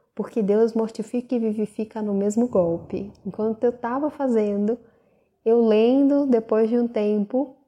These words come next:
ainda bem que eu vim fazer esse trabalho, porque é que fantástico ler isso que ele tá falando. Que fantástico poder fazer isso pros meus irmãos. E eu quero falar sobre isso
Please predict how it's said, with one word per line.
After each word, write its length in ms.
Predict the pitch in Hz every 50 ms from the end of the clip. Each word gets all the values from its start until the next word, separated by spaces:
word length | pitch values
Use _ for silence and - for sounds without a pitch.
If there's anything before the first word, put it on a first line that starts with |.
| _ _
ainda 420 | - 226 247 240 247 233 247 247 247 233 220 - -
bem 260 | 247 254 254 262 247
que 100 | 254 254
eu 60 | 247
vim 120 | 240 233 220
fazer 320 | - 240 220 208 208 214
esse 120 | 214 208
trabalho, 600 | - - 233 226 208 196 190 185 190 190 185 185 196 -
porque 360 | - 214 196 - - - - 208
é 40 |
que 120 | 208 _ _
fantástico 920 | - - 233 233 233 - - 226 214 214 220 220 - - - - - 226
ler 160 | 220 214 214
isso 300 | 214 196 190 190 - -
que 80 | - 196
ele 80 | 202
tá 100 | - 208
falando. 580 | 185 - 220 208 190 175 175 175 175 175 175 - - _ _ _ _ _ _ _ _ _ _ _ _ _ _ _ _ _ _
Que 100 | - 208
fantástico 720 | - 214 214 208 208 220 208 214 208 208 - - - _
poder 280 | - 220 202 196 196 190
fazer 280 | - 202 196 196 202
isso 440 | 196 190 190 185 190 - - 196 - _ _ _ _ _ _ _ _ _ _ _ _
pros 200 | _ - 202 190
meus 240 | 185 202 202 202 196
irmãos. 500 | 214 214 196 202 190 185 180 180 180 180 190
E 100 | 190 185 - _ _ 220 247
eu 80 | 262
quero 200 | 262 262 294 294
falar 260 | 311 - 285 269 269 269
sobre 300 | 269 - 240 208 208 208
isso 580 | 220 240 262 285 294 285 - - - 214 202